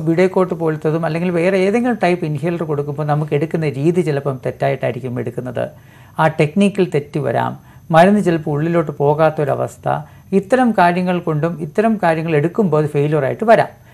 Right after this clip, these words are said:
രണ്ടാമത് ഈ Budecort എന്ന് പറയുന്ന നമ്മൾ നിങ്ങൾ ഉദ്ദേശിച്ച ഈ സാധനം ഇത് വരാതിരിക്കാനുള്ള preventive മെഷറായിട്ടാണ് ഉപയോഗിക്കുന്നത്. ചിലപ്പോൾ അതിൻ്റെ ഡോസിൽ വ്യത്യാസതയോ അല്ലെങ്കിൽ അതിന് തൊട്ട് മുകളിലുള്ള,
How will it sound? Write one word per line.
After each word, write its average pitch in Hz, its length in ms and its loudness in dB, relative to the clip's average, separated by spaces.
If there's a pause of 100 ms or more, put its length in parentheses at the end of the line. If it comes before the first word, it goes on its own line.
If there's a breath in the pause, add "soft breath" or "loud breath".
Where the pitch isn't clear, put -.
(160 soft breath)
രണ്ടാമത് 175 640 4 (320 soft breath)
ഈ 214 80 2
Budecort 233 680 6
എന്ന് 196 220 0
പറയുന്ന 170 580 -2
നമ്മൾ 180 240 0
നിങ്ങൾ 175 260 0
ഉദ്ദേശിച്ച 175 520 2
ഈ 175 140 4
സാധനം 139 540 -2 (380 soft breath)
ഇത് 202 160 4
വരാതിരിക്കാനുള്ള 190 840 6
preventive 214 560 2
മെഷറായിട്ടാണ് 170 600 0
ഉപയോഗിക്കുന്നത്. 151 640 0 (360 soft breath)
ചിലപ്പോൾ 220 280 6
അതിൻ്റെ 196 200 4
ഡോസിൽ 196 480 4
വ്യത്യാസതയോ 156 960 0
അല്ലെങ്കിൽ 180 300 4
അതിന് 185 360 2
തൊട്ട് - 220 0
മുകളിലുള്ള, 220 760 4